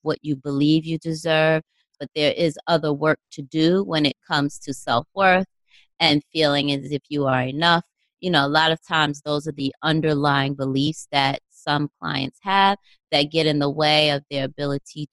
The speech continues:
to set boundaries. But sometimes when we do that work first and really start to lay the groundwork and helping to empower clients and helping them to recognize what they do deserve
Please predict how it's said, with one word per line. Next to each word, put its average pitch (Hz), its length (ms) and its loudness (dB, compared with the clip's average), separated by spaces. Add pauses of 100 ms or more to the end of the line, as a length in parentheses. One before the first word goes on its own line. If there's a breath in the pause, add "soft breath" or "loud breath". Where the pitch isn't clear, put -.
to 190 160 -2
set 202 300 -2 (100)
boundaries. 202 640 -2 (360)
But 196 140 4
sometimes 208 520 -2
when 170 120 -6
we 160 120 -2
do 190 260 -6
that 170 320 0
work 165 240 -2 (180)
first 180 560 0
and 147 260 -2
really 165 260 2
start 151 320 -4
to 147 60 -16
lay 143 240 0
the 135 140 -8
groundwork 175 720 -2 (380 soft breath)
and 151 200 2
helping 156 720 -2 (160)
to 156 80 -8
empower 147 400 0 (160)
clients 139 460 -4
and 131 260 -2 (120)
helping 151 340 -2
them 139 140 -2
to 139 180 -12
recognize 143 760 -4 (300)
what 170 240 2
they 143 120 2
do 151 280 -2
deserve 147 640 -4